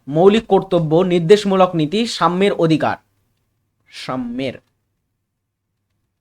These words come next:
অধিকার। আসলে কি এটা? জাতীয় পতাকাকে সম্মান করা, এটা কিসের অধিকারের মধ্যে পড়ে? এটা আমাদের একটা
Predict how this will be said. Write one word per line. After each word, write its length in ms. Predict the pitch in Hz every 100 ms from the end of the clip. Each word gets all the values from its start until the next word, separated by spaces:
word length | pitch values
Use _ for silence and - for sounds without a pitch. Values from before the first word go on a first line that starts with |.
| _ _ _ _ _ _ _ _ _ _ _ _ -
অধিকার। 400 | 147 123 73 64 _ - - -
আসলে 360 | 196 202 233
কি 260 | 233 240 240
এটা? 360 | 196 220 - - - - -
জাতীয় 300 | 143 190 226
পতাকাকে 460 | 220 214 226 220 220
সম্মান 440 | - 180 185 214
করা, 480 | 202 175 143 143 - -
এটা 180 | 190
কিসের 340 | 214 202 226 214
অধিকারের 420 | 208 214 208 208
মধ্যে 260 | 202 185 208
পড়ে? 340 | 196 208 240 _ _ _ _ _ _ _ _ _ _ _ _ _ _ _ _ _ _ _ _ _ - _ -
এটা 200 | 180 214
আমাদের 300 | 208 220 226
একটা 480 | 208 165 160 233